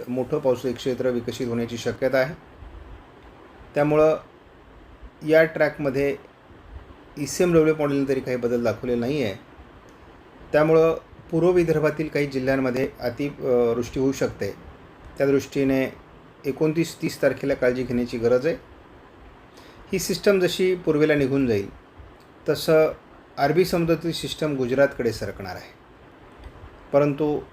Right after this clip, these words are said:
एकतीस तारखेला तसं महाराष्ट्रात फारसं पावसाळी वातावरण असणार नाही.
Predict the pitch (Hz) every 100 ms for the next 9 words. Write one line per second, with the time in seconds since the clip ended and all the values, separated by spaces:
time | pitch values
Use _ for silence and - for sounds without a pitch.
0 | - - 143 139 190 175 170 156 156 151
1 | 147 135 151 139 127 117 139 - - 120
2 | 117 117 123 113 120 117 110 107 117 104
3 | 101 -